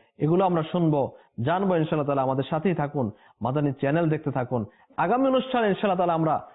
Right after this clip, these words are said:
ধারাবাহিকভাবে এনার আম্মা হুজুর এবং আব্বা হুজুর কেমন ছিলেন, কেমন নেককার ব্যক্তি ছিলেন, আমরা হয়তো অনেকেই জানি, তারপরও আবারও জানার চেষ্টা করব।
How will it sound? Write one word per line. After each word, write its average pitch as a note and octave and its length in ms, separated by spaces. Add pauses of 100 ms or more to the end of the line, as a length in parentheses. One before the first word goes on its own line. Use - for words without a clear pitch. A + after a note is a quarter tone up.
(580)
ধারাবাহিকভাবে E3+ 720 (320)
এনার D3+ 200
আম্মা D3+ 220
হুজুর D#3+ 360 (240)
এবং C3+ 180
আব্বা C#3+ 260
হুজুর D#3 220
কেমন D3+ 300
ছিলেন, B2+ 320 (260)
কেমন F3 260
নেককার D#3+ 400
ব্যক্তি F3 260
ছিলেন, D3+ 300
আমরা G3 240
হয়তো G#3 200
অনেকেই A#3+ 360
জানি, G#3 300 (280)
তারপরও F3 400
আবারও F3 320
জানার G3 220
চেষ্টা E3+ 320
করব। C#3 320